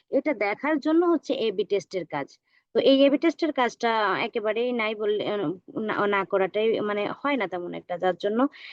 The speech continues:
এখানে শুধুমাত্র একটু আপনাকে জানতে হবে এবি টেস্ট হচ্ছে কি, আপনি য-, আপনার ক্লায়েন্ট যখন দুইটা অ্যাড, আহ, অ্যাডের কোনো, উম, ই না বুঝতে পারে, কোনো কিছু আইডেন্টিফাই যখন না করতে পারে, ডিসিশন নিতে, টোটাল কথা ডিসিশন নিতে যখন অসুবিধায় পড়ে,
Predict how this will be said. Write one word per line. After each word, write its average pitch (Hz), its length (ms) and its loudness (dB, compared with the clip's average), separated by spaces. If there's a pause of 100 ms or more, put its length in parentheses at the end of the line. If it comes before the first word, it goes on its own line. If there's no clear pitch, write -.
(140)
এখানে 269 260 4
শুধুমাত্র 277 520 2
একটু 269 180 0
আপনাকে 233 340 -2
জানতে 202 320 -4
হবে 240 260 0
এবি 208 160 -4
টেস্ট 240 320 -4
হচ্ছে 269 220 -4
কি, 381 240 -4 (340)
আপনি 254 400 0
য-, - 100 -2
আপনার 220 340 -2
ক্লায়েন্ট 247 380 0
যখন 294 420 2
দুইটা 233 420 -2
অ্যাড, 202 340 -2 (380)
আহ, 208 220 -4
অ্যাডের 214 300 -4
কোনো, 226 420 -2
উম, 202 280 -2
ই 247 160 2
না 226 140 0
বুঝতে 202 340 -6
পারে, 185 300 -2
কোনো 226 220 -2
কিছু 233 200 -2
আইডেন্টিফাই 208 500 -2
যখন 220 260 -6
না 220 200 -2
করতে 202 320 -6
পারে, 202 280 0 (320)
ডিসিশন 311 520 4
নিতে, 180 240 2
টোটাল 277 360 -2
কথা 294 200 0
ডিসিশন 285 520 -2
নিতে 220 240 2
যখন 202 360 -4 (300)
অসুবিধায় 220 520 2
পড়ে, 214 260 4